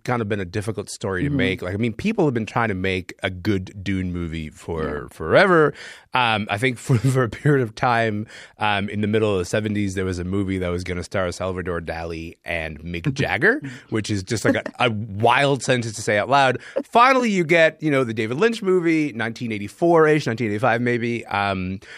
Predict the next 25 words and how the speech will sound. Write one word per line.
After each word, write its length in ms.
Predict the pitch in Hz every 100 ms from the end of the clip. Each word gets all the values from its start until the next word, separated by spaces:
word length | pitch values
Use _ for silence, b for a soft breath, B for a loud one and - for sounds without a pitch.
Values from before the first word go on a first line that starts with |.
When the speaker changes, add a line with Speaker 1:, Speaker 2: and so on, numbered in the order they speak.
| B B
Speaker 1:
and 80 | 151
that's 160 | 247 226
a 60 | 156
mess. 320 | 113 107 - - -
Everyone 320 | 202 214 202
sort 160 | 196 165
of 60 |
acknowledges 580 | 135 123 113 120 117 113
it's 180 | 107 113
a 40 |
mess. 340 | 101 98 - 107
Lynch 340 | 151 196 -
is 120 | 123
like, 220 | 101 92 -
"I 160 | 127
don't 440 | 151 160 156 151 - -
even 640 | 139 139 131 127 123 107
wanna 240 | 110 120 98
have 240 | 113 107
my 140 | 107 95
name 400 | 104 120 113 110
out 220 | 101 90
on 140 | 92 82
this 160 | 87
thing." 400 | - 85 80 78